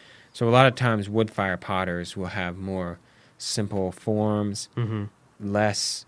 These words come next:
Speaker 1: you know, figgly wiggly stuff, um, which is sort of why I like, another reason I like wood fire pottery is 'cause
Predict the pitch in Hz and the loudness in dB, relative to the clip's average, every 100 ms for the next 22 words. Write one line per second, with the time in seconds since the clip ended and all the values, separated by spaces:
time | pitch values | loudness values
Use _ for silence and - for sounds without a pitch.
0 | - 92 90 85 82 - - 117 104 98 | -8 -6 -4 -4 -8 -14 -8 -6 -4 -4
1 | 92 98 95 90 - 101 92 90 - - | -4 -4 -4 -6 -4 -2 -2 -4 -8 -20
2 | - - 90 85 82 80 80 _ - _ | -20 -8 -6 -6 -8 -12 -16 _ -20 _
3 | - _ 117 110 113 - 139 117 110 104 | -20 _ -6 -4 -2 4 4 6 6 4
4 | 95 92 90 95 - 95 95 92 90 90 | 4 2 0 -8 -8 -2 0 0 -2 -2
5 | 87 85 85 - 90 - 82 80 - 85 | -4 -4 -6 -6 -8 -6 -8 -8 -8 -8
6 | 82 78 78 - 85 80 - | -6 -8 -10 -8 -10 -10 -14